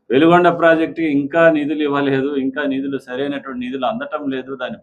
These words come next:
పూర్తి చేయటం లేదని" చెప్పి మాట్లాడుతూ ఉన్నారు. ఆ రోజేమో ఇది జాతీయ ప్రాజెక్టు కూడా కాదు, కానీ జాతికి అంకితం చేశారు. కానీ పూర్తి కాకుండానే జాతికి అంకితం చేసి ప్రాంత ప్రజానికాన్ని, రైతాంగాన్ని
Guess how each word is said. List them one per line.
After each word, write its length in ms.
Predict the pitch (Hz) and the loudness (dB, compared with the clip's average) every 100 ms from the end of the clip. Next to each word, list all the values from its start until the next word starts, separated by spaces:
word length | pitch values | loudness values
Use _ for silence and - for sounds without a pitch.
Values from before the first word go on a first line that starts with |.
| 123 | -16
పూర్తి 320 | 143 143 143 | -18 -10 -4
చేయటం 320 | 139 135 127 | -4 -4 -8
లేదని" 320 | 123 123 120 | -8 -10 -12
చెప్పి 160 | 117 127 110 | -16 -12 -6
మాట్లాడుతూ 500 | 110 - 101 - 92 | -6 -6 -10 -10 -16
ఉన్నారు. 280 | 90 92 | -16 -6
ఆ 120 | 98 117 | -2 0
రోజేమో 600 | 139 151 156 165 180 - _ _ _ _ _ | 0 0 2 2 0 -8 _ _ _ _ _
ఇది 120 | 117 | -2
జాతీయ 400 | 104 120 147 170 | 2 2 4 2
ప్రాజెక్టు 480 | 170 160 156 156 - | 2 2 2 0 -2
కూడా 200 | 160 156 | 0 0
కాదు, 300 | 127 110 98 - | 2 0 -2 -2
కానీ 180 | 139 160 | 0 2
జాతికి 360 | 135 160 156 | 2 2 0
అంకితం 280 | 147 135 131 | -2 -2 -4
చేశారు. 760 | 107 90 - - _ _ _ _ _ _ _ _ 123 | -6 -10 -18 -20 _ _ _ _ _ _ _ _ 2
కానీ 560 | 139 165 156 143 - - _ - _ _ _ _ | 4 6 4 2 -2 -16 _ -20 _ _ _ _
పూర్తి 260 | 165 185 185 | 0 2 6
కాకుండానే 640 | 175 165 165 160 156 156 | 6 6 4 2 2 2
జాతికి 360 | 131 143 156 151 | 2 0 0 -4
అంకితం 420 | 143 139 139 127 | -4 -4 -4 -4
చేసి 280 | 123 139 139 | -8 -10 -12
ప్రాంత 440 | 123 117 135 139 139 | -2 0 0 -8 -12
ప్రజానికాన్ని, 720 | 120 113 123 123 110 107 113 131 | -12 -8 -8 -8 -12 -14 -10 -8
రైతాంగాన్ని 880 | 110 117 - 123 120 98 107 - | -8 -8 -6 -8 -6 -10 -10 -14